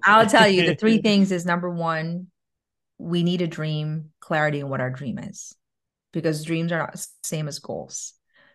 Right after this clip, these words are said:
Speaker 1: So being a woman of vision, without a vision would perish, being a man of vision. So really understanding the dream of the season. That's number one. Every season has a different dream for us to pursue,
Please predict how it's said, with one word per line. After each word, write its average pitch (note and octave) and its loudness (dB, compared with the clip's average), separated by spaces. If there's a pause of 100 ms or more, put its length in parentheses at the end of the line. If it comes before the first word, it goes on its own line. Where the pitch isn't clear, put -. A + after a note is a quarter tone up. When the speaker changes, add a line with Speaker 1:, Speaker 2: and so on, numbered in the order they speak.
Speaker 1:
So D#3+ -2 (180)
being E3+ 0
a E3+ 2
woman F3 2
of D#3+ -2
vision, E3+ -2
without D3+ -2
a D3 -6
vision D3 -8
would C#3+ -10
perish, D3 -4
being D3+ -6
a D3 -6
man C#3+ -6
of C3+ -8
vision. D3 -6
So D3+ -6
really E3 -4
understanding D3 -8
the C#3+ -6
dream D3 -6
of C#3 -10
the C#3+ -8
season. - -8 (540)
That's C#3+ -6
number C#3+ -4
one. C#3+ -6
Every D#3 -6
season D#3 -6
has C#3+ -8
a C3+ -8
different C#3 -8
dream C#3+ -8
for C3+ -10
us - -10
to - -18
pursue, F3 -6